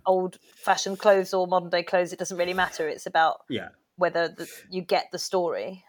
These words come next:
Speaker 1: Um,
Speaker 2: Yeah, but I think a lot, a lot of the operas, a lot of the popular operas, I don't really like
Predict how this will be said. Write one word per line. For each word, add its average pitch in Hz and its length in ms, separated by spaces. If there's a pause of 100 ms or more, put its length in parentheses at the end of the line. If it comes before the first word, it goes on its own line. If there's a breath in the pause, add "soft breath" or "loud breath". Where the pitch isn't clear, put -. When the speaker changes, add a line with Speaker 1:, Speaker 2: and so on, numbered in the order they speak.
(140)
Speaker 1:
Um, 165 320
Speaker 2:
Yeah, 131 600 (340)
but 143 140
I - 20
think 151 200
a 151 100
lot, 143 400
a 135 80
lot 139 180
of 127 80
the 131 100
operas, 113 540
a - 60
lot 120 100
of 110 80
the 113 60
popular 117 360
operas, 98 280
I 101 80
don't 101 160
really 98 180
like 95 640